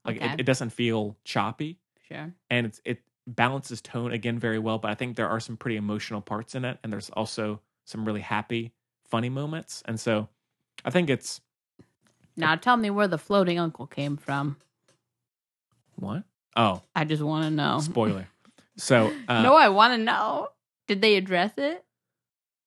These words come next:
Speaker 1: Uh, nothing comes to mind.
Speaker 2: Shoot.
Speaker 1: But, but maybe
Speaker 2: I'm not watching it then.
Speaker 1: <laughs>
Speaker 2: That's all I wanna know. <laughs>
Speaker 1: But Emma Thompson is very good. Tom Hanks
Speaker 2: Always.
Speaker 1: is great.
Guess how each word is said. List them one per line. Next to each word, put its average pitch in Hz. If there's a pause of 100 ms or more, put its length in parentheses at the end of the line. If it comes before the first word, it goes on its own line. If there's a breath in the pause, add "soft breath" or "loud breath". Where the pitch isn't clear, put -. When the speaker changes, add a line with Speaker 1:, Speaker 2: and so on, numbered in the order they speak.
Speaker 1:
Uh, 151 (1200)
nothing 151
comes 123
to 101
mind. 98
Speaker 2:
Shoot. - (200)
Speaker 1:
But, -
but 101
maybe 120
Speaker 2:
I'm 117
not 165
watching -
it 165
then. 170 (100)
Speaker 1:
<laughs> -
Speaker 2:
That's 180
all 165
I 151
wanna 147
know. 156
<laughs> -
Speaker 1:
But 127
Emma 180
Thompson 147
is 120
very 127
good. 117
Tom 120
Hanks 113
Speaker 2:
Always. 117
Speaker 1:
is 127
great. 113